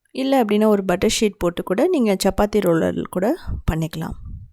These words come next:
இப்போ நம்ம தேவையான ஷேப்ல பண்ணிக்கலாம். உங்க-, உங்களுக்கு வந்து பாட்டில் மூடி ஏதாவது இருக்கும், அதுல கூட பண்ணிக்கலாம். இல்லைன்னா குக்கி கட்டர் இருக்கும்,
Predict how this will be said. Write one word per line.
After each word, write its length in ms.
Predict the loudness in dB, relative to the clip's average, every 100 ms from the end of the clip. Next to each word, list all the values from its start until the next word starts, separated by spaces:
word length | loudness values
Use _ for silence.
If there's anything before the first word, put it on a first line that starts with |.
| -20 _ -20 _ _ -8
இப்போ 320 | -2 2 2
நம்ம 200 | 4 2
தேவையான 520 | 2 2 4 2 0 -2
ஷேப்ல 280 | -4 -2 -2 -4 -6 -10 -10 -4
பண்ணிக்கலாம். 320 | -4 -2 0 0
உங்க-, 220 | 0 -2 -4
உங்களுக்கு 300 | -2 2 0
வந்து 120 | 4
பாட்டில் 340 | 4 4 2
மூடி 280 | 2 4 4
ஏதாவது 320 | 4 2 0
இருக்கும், 340 | -4 -6 -12 -14 _ -20 _ -20 -20 _ _ _ _ _
அதுல 300 | 4 6 4
கூட 180 | 4 2
பண்ணிக்கலாம். 500 | 2 0 -2 0 2
இல்லைன்னா 260 | 2 2
குக்கி 280 | 0 -2 -2
கட்டர் 240 | 0 -2 -2
இருக்கும், 400 | -2 -2 -2